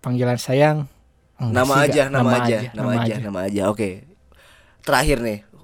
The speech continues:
Speaker 2: terakhir di hubungan ya. Pasti di S M P itu, eh, yang namanya hujubu-, yang namanya hubungan pasti ada cemburu, Jar.
Speaker 1: Cemburu ada.
Speaker 2: Eh, pernah gak cemburu paling, "Anjir, gue cemburu banget sih sama dia," gitu kan?
Speaker 1: Iya.
Speaker 2: Pernah gak?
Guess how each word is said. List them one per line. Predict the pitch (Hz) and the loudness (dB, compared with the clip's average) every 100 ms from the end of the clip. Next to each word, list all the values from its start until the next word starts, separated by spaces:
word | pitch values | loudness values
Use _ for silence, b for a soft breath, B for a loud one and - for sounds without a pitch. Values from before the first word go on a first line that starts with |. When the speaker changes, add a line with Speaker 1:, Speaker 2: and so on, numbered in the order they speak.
| - | -20
Speaker 2:
terakhir | - 120 127 | -6 -2 -2
di | 131 | -4
hubungan | 127 123 135 | -6 -4 -4
ya. | 107 117 _ _ _ _ _ _ _ - - _ | -4 -6 _ _ _ _ _ _ _ -20 -20 _
Pasti | - 143 - - 143 | -2 0 0 -2 -2
di | 143 | 2
S | 139 147 | 2 0
M | |
P | 139 123 | -2 -2
itu, | 120 151 151 139 b b b b b - | 0 0 -2 -4 b b b b b -4
eh, | 117 120 117 113 110 104 - | 0 2 4 2 0 -2 -4
yang | 117 | -4
namanya | 123 123 | -2 -2
hujubu-, | 131 123 120 117 - _ | -2 -6 -8 -12 -14 _
yang | - 139 | -4 -2
namanya | 131 127 | -2 -4
hubungan | 135 127 123 135 | -4 -4 -4 -4
pasti | 135 | -4
ada | 123 | -4
cemburu, | 120 131 131 127 | -4 -6 -4 -4
Jar. | 117 110 - _ _ _ | -4 -10 -14 _ _ _
Speaker 1:
Cemburu | - 123 123 | -8 -4 -2
ada. | 120 117 | -2 -4
Speaker 2:
Eh, | 120 104 104 | -6 -6 -8
pernah | - 143 175 180 | -8 -4 0 2
gak | 151 147 | 2 2
cemburu | - 175 156 156 170 | 2 -2 2 6 6
paling, | - 151 151 151 147 143 b b b b b b | 8 6 6 0 -8 -12 b b b b b b
"Anjir, | - 175 | -6 -4
gue | 160 147 | -2 -4
cemburu | 170 147 | -6 -10
banget | 139 156 | -12 -12
sih | - | -12
sama | 135 151 | -14 -12
dia," | 143 160 | -12 -12
gitu | 151 135 123 | -12 -12 -10
kan? | 120 127 131 _ _ _ _ - | -10 -10 -14 _ _ _ _ -6
Speaker 1:
Iya. | 127 | -2
Speaker 2:
Pernah | 120 175 | 4 4
gak? | 156 131 | 4 -2